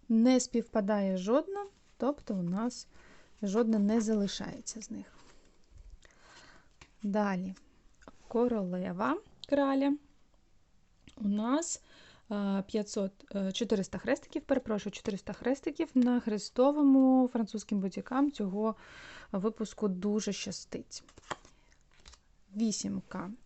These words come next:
е, це сто шістдесят хрестиків на озері. І п'ятірка,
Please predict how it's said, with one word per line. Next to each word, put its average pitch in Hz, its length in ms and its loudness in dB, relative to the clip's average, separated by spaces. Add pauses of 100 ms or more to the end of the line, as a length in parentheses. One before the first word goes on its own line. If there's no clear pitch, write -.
(140)
е, 196 200 0
це 214 340 -6
сто 214 400 -2
шістдесят 190 720 -6
хрестиків 190 640 -6 (100)
на 196 340 2
озері. 226 680 0 (1120)
І 233 160 2
п'ятірка, 254 920 0